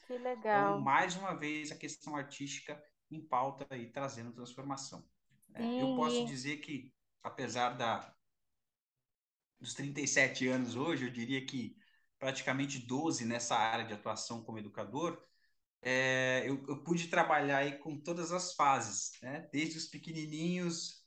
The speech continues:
Speaker 2: adultos, até os
Speaker 1: É.
Speaker 2: da melhor idade. E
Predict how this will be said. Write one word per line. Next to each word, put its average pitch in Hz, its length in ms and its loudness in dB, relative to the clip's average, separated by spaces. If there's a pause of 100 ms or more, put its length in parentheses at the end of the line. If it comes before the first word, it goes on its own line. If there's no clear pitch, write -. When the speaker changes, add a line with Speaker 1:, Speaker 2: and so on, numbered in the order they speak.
(120)
Speaker 2:
adultos, 143 640 -2
até 147 360 2
os 151 120 -2 (100)
Speaker 1:
É. 196 60 -2
Speaker 2:
da - 120 0
melhor 135 320 2
idade. 131 600 0 (580)
E 131 680 -2